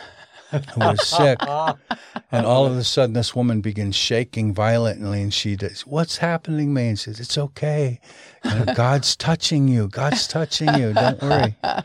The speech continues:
Speaker 1: Don't be afraid." Or angels would show up to talk to her,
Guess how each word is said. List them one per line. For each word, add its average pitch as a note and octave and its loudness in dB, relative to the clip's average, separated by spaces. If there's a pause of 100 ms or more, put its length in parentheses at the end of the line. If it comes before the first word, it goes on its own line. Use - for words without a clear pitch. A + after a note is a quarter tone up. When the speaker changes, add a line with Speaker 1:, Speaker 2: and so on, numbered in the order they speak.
(300)
Speaker 1:
Don't B2 0
be C#3 4
afraid." C3 4 (500)
Or A2+ 2
angels A#2+ 2
would A2 -2
show G#2+ 2
up A#2 2
to - -8
talk G#2 -2
to A2 -2
her, B2 -4